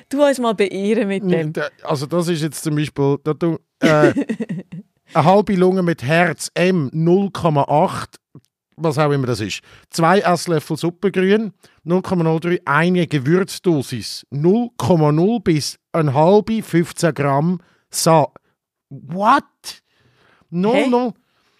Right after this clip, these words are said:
Speaker 2: Vorbereitung. Lunge und Herz werden gründlich gewaschen und in handgroße Stück-, handgroße Stücke
Speaker 1: <laughs> Wie
Speaker 2: geschnitten.
Speaker 1: gross? Welche Hand? Ist da, sind da, ist das eingerechnet mit Finger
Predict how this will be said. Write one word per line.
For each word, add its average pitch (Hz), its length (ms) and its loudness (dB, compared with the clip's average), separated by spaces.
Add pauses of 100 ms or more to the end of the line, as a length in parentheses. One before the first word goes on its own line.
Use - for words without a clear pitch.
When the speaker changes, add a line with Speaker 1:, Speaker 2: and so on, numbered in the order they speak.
(200)
Speaker 2:
Vorbereitung. 175 540 -2
Lunge 254 300 4
und 208 120 2
Herz 180 380 2
werden 151 240 0
gründlich 165 400 -2
gewaschen 151 520 -2
und 151 180 0
in 131 120 2
handgroße 151 600 0
Stück-, - 400 -4
handgroße 127 1040 -2
Stücke - 680 -6
Speaker 1:
<laughs> - 1200 -12
Wie 247 120 -4
Speaker 2:
geschnitten. 226 600 0
Speaker 1:
gross? 202 40 -2
Welche 302 260 0
Hand? 311 160 2 (300)
Ist 302 200 -2
da, 349 140 2
sind 269 200 -8
da, - 40 -2
ist 262 180 -8
das 254 180 -8
eingerechnet 277 540 -6
mit 269 260 -6
Finger 277 420 -6